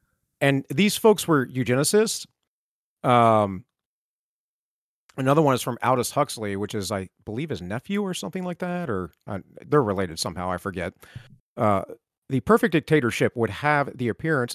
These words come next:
of democracy, but would basically be a prison without walls in which the prisoners would not even dream of escaping. It would essentially be a system of slavery where,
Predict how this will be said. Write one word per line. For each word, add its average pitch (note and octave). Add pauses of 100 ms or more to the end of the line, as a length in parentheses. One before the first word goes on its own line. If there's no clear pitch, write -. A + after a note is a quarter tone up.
of G#2+ (420)
democracy, F#2+
but A2+
would G#2+
basically F#3
be A#2+
a F#2
prison F#2+ (320)
without C#3+
walls A2+
in B2
which A#2+
the G2+
prisoners C#3+
would A2
not D3+
even C#3+
dream G#2
of G2+
escaping. G#2 (640)
It F3
would G3+
essentially C3+
be G#2
a G2+
system B2+
of F#2+
slavery G2+ (300)
where, G#2+